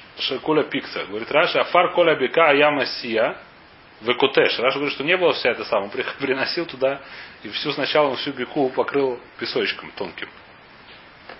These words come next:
Прежде чем, то есть там было специальное поле, где он ловил, птичек стрелял.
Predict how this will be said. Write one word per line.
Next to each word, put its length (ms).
Прежде 280
чем, 280
то 280
есть 140
там 180
было 140
специальное 480
поле, 320
где 100
он 80
ловил, 300
птичек 420
стрелял. 420